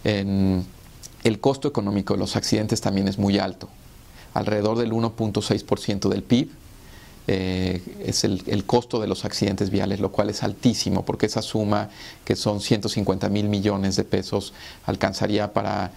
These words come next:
para invertir en problemas de pobreza, en problemas, en, para resolver problemas de educación, y sin embargo cada año se pierden estos recursos por accidentes viales.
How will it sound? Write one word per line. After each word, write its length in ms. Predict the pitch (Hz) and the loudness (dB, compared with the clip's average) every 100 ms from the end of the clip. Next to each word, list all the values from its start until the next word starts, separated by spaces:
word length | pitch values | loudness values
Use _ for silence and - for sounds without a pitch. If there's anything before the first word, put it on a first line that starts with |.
| - - | -16 -4
para 160 | - 107 | 0 2
invertir 480 | 107 107 104 120 117 | 2 0 0 -2 -2
en 100 | 110 | 0
problemas 480 | 98 98 98 98 98 | -2 0 2 2 0
de 80 | |
pobreza, 640 | - 98 98 101 101 104 98 | 0 0 0 0 -2 -2 -2
en 80 | |
problemas, 500 | 92 98 98 101 98 - | 0 0 0 0 -2 -2
en, 220 | 104 98 - - - - | -2 -2 -8 -18 -18 -2
para 140 | 101 | 0
resolver 380 | 104 - 107 107 | 0 -2 0 0
problemas 340 | 110 107 104 98 | 0 0 0 0
de 60 | |
educación, 440 | 95 90 95 - 95 | 0 0 -2 0 0
y 60 | |
sin 160 | 95 101 | 0 0
embargo 340 | 95 104 104 | 2 2 -2
cada 220 | - 101 | -4 -2
año 160 | 98 95 | -2 -2
se 100 | 110 | -2
pierden 360 | - 98 98 95 | 0 2 2 -2
estos 220 | - 110 | -2 -2
recursos 400 | 92 95 90 92 | -2 0 -2 -2
por 180 | - 90 | -4 -4
accidentes 480 | - 92 90 - | -2 -2 -2 -4
viales. 440 | - - - - | -4 -4 -6 -12